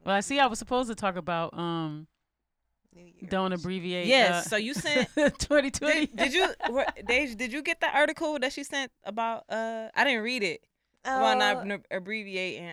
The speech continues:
Speaker 3: I wanted to hear from your perspective, 'cause you sent that and you were like, "Yeah, don't do that shit."
Speaker 1: Well, long story short, I'll just keep it brief.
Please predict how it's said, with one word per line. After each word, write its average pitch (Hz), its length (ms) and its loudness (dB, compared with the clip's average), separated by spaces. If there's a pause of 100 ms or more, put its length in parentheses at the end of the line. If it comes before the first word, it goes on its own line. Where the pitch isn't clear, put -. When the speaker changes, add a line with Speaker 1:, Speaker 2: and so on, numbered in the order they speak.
Speaker 3:
I - 60 -4
wanted 220 180 -4
to 208 80 -4
hear 208 180 -2
from 185 180 -12
your 190 120 -4
perspective, 165 640 -12
'cause 190 140 -18
you 214 60 -14
sent 233 320 -10
that 185 140 -2
and 175 140 -10
you 190 80 -16
were 185 120 -6
like, 160 220 -8
"Yeah, 165 260 -4
don't 180 200 -6
do 214 140 -12
that 185 180 -6
shit." 147 280 -20 (360)
Speaker 1:
Well, 247 300 6
long 240 240 2
story 226 300 -2
short, 196 560 0 (200)
I'll 202 140 6
just 196 160 -6
keep 180 160 -8
it 175 100 -8
brief. 156 380 -6